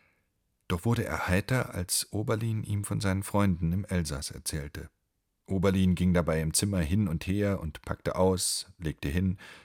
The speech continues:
Dabei erzählte er von Pfeffel, das Leben eines Landgeistlichen glücklich preisend. Dabei ermahnte er ihn, sich in den Wunsch seines Vaters zu fügen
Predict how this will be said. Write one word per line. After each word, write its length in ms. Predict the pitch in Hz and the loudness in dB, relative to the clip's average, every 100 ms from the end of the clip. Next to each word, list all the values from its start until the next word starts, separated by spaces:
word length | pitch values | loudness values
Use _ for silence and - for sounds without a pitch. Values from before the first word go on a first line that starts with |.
| - | -8
Dabei 180 | 80 76 | -4 -4
erzählte 440 | - - 82 80 | -4 0 2 2
er 120 | 64 76 | 0 0
von 180 | 85 | -2
Pfeffel, 480 | 78 - - 98 80 - | 0 2 2 0 -4 -8
das 180 | - - | -8 0
Leben 280 | 85 85 | 0 0
eines 240 | 65 78 - | 0 -2 0
Landgeistlichen 840 | 87 90 80 78 - 76 80 76 | 0 2 0 0 -2 -4 -4 -4
glücklich 420 | - 92 95 80 - | -2 0 0 -4 -2
preisend. 480 | 78 85 80 73 - - - _ _ _ _ _ _ _ _ - | 0 0 0 -6 -10 -20 -20 _ _ _ _ _ _ _ _ 0
Dabei 260 | 82 107 | 2 2
ermahnte 480 | 101 110 92 90 92 | 2 0 2 0 0
er 200 | 104 95 | -2 -2
ihn, 360 | - 101 98 95 | -2 0 0 0
sich 300 | 98 90 - | -4 -6 -6
in 80 | |
den 200 | 92 90 90 | -2 -2 -2
Wunsch 260 | 110 107 | -2 -2
seines 320 | - 92 87 - | -2 -2 -4 -4
Vaters 440 | - 123 - - | -4 -4 -6 -10
zu 100 | - | -10
fügen 400 | - - - 73 | -8 -10 -10 -14